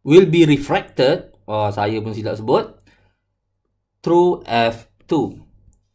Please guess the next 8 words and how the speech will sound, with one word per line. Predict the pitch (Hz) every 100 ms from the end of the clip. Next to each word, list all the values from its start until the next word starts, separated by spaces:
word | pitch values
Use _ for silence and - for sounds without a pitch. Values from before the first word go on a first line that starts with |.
| _
Okey, | _ 117 139
so | 139
ada | 104 104 101 - _ _ _ -
incident | 185 180 139 123
ray, | 127 131 135
ada | 107 101 104 104 - - _
refracted | 135 170 - 120 - 104 92
ray, | 104 120 190 -